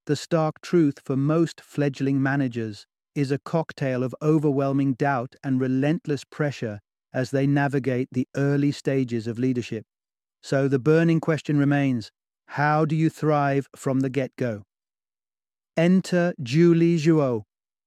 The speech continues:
Facebook's vice president of design, who demystifies this transition with her first-hand insights.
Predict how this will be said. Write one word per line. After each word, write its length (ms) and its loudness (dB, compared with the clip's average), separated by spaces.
Facebook's 640 0
vice 420 -2
president 500 0
of 100 -8
design, 580 -2
who 160 2
demystifies 880 0
this 160 -2
transition 560 -2
with 140 0
her 120 0
first-hand 720 -2
insights. 640 -4